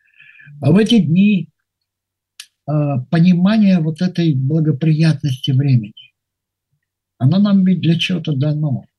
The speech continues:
Вот почему посланник Ефесянам апостол Павел призывает этим временем дорожить,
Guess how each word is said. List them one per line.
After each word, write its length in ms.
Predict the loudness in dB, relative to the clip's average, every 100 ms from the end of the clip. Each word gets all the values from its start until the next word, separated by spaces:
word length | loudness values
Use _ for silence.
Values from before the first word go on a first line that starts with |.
| _
Вот 180 | -14 -6
почему 460 | -4 -2 0 0 0
посланник 840 | -4 -6 -12 _ _ -4 -2 0
Ефесянам 500 | 0 -2 -2 0 0
апостол 420 | 0 -2 -4 -4 -2
Павел 220 | -2 0
призывает 600 | -2 -2 -2 -2 -4 -6
этим 200 | -8 -12 _ _ _ _
временем 600 | -2 0 -4 -6 -10 -16 _ _ _ _ _ _ _ _ _ _ _ _ _ _
дорожить, 920 | -2 4 4 4 2 -2 -6 -8 -12